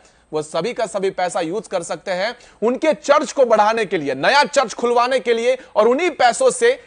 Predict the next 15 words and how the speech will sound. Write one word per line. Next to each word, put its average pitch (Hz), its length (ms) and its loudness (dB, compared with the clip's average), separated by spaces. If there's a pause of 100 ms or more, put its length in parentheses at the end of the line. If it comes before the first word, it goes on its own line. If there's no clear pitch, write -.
(120)
राइस 196 400 0
बैग - 280 0
खरीदकर 190 460 -6 (240)
हिंदुओं 175 360 -2
का 208 140 -2
धर्म 165 260 -4
परिवर्तन 156 480 -10
करवाने 127 400 -12
के 117 120 -18
लिए। 95 220 -18 (340)
तो 196 60 2
ये 240 280 6
रही 285 280 2
इनकी 247 440 -2 (300)
आजादी, 196 540 2